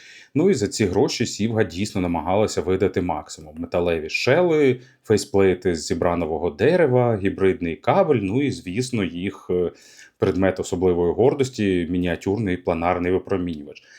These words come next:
Як все звучить, е, що це дає, ну, зараз побачимо в цьому огляді, тож давайте на них подивимося детальніше, а анекдот дня сьогодні такий. Ось тільки око перестало сіпатися,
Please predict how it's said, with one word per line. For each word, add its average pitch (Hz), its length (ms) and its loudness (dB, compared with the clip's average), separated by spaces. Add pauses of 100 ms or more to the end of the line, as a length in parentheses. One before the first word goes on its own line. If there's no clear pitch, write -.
(160)
Як 95 180 0
все 101 220 0
звучить, 202 560 -2
е, 143 260 0
що 127 260 -2
це - 160 -2
дає, 123 420 0
ну, 170 320 0
зараз 117 280 0
побачимо 113 520 -2
в - 80 -8
цьому 92 460 -2
огляді, 156 280 0
тож 85 300 -2
давайте 87 380 -2
на 85 120 -6
них 87 260 -6 (420)
подивимося 90 960 0
детальніше, 143 960 0
а 82 400 0
анекдот 90 380 0
дня 98 180 0
сьогодні 95 460 0
такий. 78 520 -6 (1040)
Ось 113 160 -2
тільки 156 280 0
око 127 280 6
перестало 117 500 4
сіпатися, 190 640 0